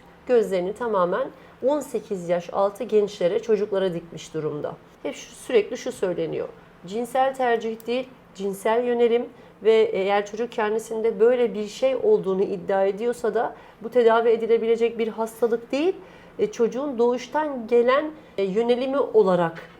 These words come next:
sunuyorlar. Gerçekten bir çocukta doğuştan erkekse kız, kızsa erkekliğe yönelim olur mu ve bunun tedavisi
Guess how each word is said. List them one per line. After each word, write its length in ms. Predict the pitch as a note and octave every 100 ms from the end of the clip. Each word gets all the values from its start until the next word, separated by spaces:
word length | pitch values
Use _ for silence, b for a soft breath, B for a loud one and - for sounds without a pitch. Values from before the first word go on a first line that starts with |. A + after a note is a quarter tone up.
| -
sunuyorlar. 680 | - G3 F3 E3+ F3 C4 - B B B G3+
Gerçekten 720 | A#3+ C#4+ D4 B3+ A#3 G#3+ G3 G#3 - G3+
bir 160 | A#3 A#3
çocukta 680 | - G#3+ A#3 - A3 F3+ - B -
doğuştan 640 | G#3 G#3 A3 - A#3 G3 E3+ B B -
erkekse 720 | F#3 F#3+ F#3+ C4 - - G3 F#3+
kız, 380 | - C4 C4 -
kızsa 400 | B3+ - - G#3+
erkekliğe 760 | - G#3 G#3 A3+ A3 G#3+ A3 G#3+
yönelim 400 | G#3 G3 F#3+ F3+
olur 260 | F#3 F#3+ C4+
mu 300 | D4+ D#4+ E4+ B B
ve 180 | A3+ G#3+
bunun 260 | G#3 C4 D#4
tedavisi 720 | B3+ A3+ A3 A3 A3 - D#4+